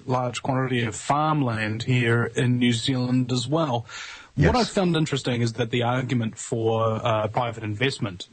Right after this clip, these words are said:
Speaker 1: and that, that kind of thing, you know, might make sense. The problem is, nations with criminal bankers at the, at the behest of them are buying up the land of other nations. So when you actually start drawing the borders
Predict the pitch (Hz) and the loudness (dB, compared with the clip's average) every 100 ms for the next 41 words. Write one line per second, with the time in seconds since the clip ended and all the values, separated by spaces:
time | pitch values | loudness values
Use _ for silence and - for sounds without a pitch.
0 | - 135 107 98 _ _ 156 139 - - | -6 -4 -4 -8 _ _ -4 -4 -6 -20
1 | _ 180 143 - 135 107 113 - 120 110 | _ -2 -2 -2 -2 -2 -10 -4 -2 -2
2 | - _ - 214 175 143 - 214 302 285 | -8 _ -2 0 2 -2 -2 0 2 0
3 | - 131 165 156 - - - 127 107 - | -4 -6 -2 -2 -4 -2 0 0 -4 -14
4 | _ _ _ - 180 - 220 175 101 101 | _ _ _ -6 -2 0 0 0 -2 -4
5 | 135 - _ _ _ - 139 196 247 107 | -4 -6 _ _ _ -2 2 2 2 -2
6 | 117 120 - - 135 165 139 120 113 185 | -10 -12 -10 -6 -2 -2 0 -2 0 0
7 | 208 165 120 - 120 - - 131 123 127 | 0 -2 -6 -6 -6 -4 -4 -4 -2 -4
8 | - 233 - 156 120 110 123 - - 147 | -2 -2 -2 -4 -4 -4 -4 -8 -2 -2
9 | 113 147 165 165 170 165 131 120 - 131 | 0 0 2 2 0 0 0 -2 -2 0
10 | 120 113 113 135 139 - - 139 151 170 | 0 0 0 -2 -4 -6 -4 -2 0 0
11 | 185 156 131 - 92 92 - - - - | 0 0 -2 -4 -6 -6 -4 -6 -6 -2
12 | 151 131 147 151 180 - 135 - 147 131 | 0 2 2 2 0 0 -2 0 -2 0
13 | 131 160 147 127 117 139 170 127 87 - | 0 2 2 2 2 0 0 -2 -6 -8